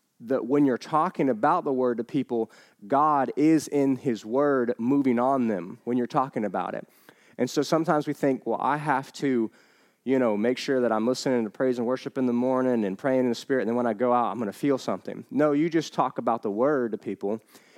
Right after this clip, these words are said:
and it, you are talking about Jesus. You are talking about him being the Word made flesh, and the Spirit of God is sharper, or the Word of God sharper than a sword.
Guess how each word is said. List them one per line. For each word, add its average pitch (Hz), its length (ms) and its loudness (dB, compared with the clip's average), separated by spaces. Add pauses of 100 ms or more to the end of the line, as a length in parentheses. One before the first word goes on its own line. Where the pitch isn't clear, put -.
(240)
and 127 160 2
it, 131 100 2
you 139 180 2
are 147 160 2
talking 123 340 -2
about 107 300 0
Jesus. 113 460 -4
You 120 100 -2
are 127 100 0
talking 127 300 -2
about 113 240 -2
him 120 220 0
being 117 200 0
the 104 80 -4
Word 113 220 -2
made 101 200 -2
flesh, 135 480 0 (480)
and 120 300 2
the 110 80 -2
Spirit 160 460 0
of 113 140 0
God 117 380 0 (200)
is 120 200 0
sharper, 147 480 0
or 120 120 0
the 110 100 -2
Word 127 260 0
of 139 80 -2
God 113 220 2
sharper 127 400 -2
than 113 140 -2
a 98 60 -4
sword. 123 520 0